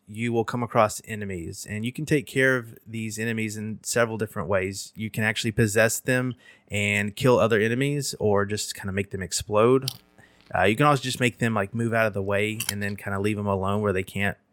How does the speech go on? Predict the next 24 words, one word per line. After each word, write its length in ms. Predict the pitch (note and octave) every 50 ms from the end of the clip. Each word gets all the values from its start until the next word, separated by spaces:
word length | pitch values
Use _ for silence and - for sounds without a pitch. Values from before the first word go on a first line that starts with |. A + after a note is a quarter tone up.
| _ _ _ -
really 220 | - G#2+ G#2 G2 G2+
bother 340 | F#2+ G2+ F#2 F2+ F#2+ G#2+ G#2
you. 280 | A2 A#2 B2 C3 C#3 - - _ _ _ _ _ _ _ _ _ _ _ _ _
Uh, 200 | - G2 F#2+ F#2+
there 180 | G2 A#2 A#2+ A#2
are 400 | - A#2+ B2 B2+ C3 B2+ B2+ B2+
different 420 | A#2 - B2+ A#2+ - B2+ - G2
things 380 | - A#2 A2 A2+ A2+ A2+ G#2 -
in 280 | G#2 G#2+ G#2+ G#2+ G#2+ G#2
these 240 | G#2 G#2 G2+ G2
levels 360 | G#2 G#2 G#2 G2+ G#2 G#2 G2 -
that 140 | G#2 -
prevent 320 | - G#2 G2 F2+ G#2 G#2 D#2+
you 100 | G#2+ G2+
from 160 | - A2+ G#2+
doing 200 | A2 A2+ A#2 A#2+
that, 140 | B2 A2 -
so 80 | -
that's 240 | G2+ F#2+ G2 - -
not 220 | G#2+ G#2 G2+ G2 -
always 320 | F#2+ G2+ G2 G2 G2 F#2+
a 60 | F#2+
solution. 600 | - - F#2+ G2 G2 F#2+ F#2+ - - - F2 G2+ _ _ _ - - - - - _ _ _ - -
Uh, 320 | - G2 G2 F#2+ F#2 F#2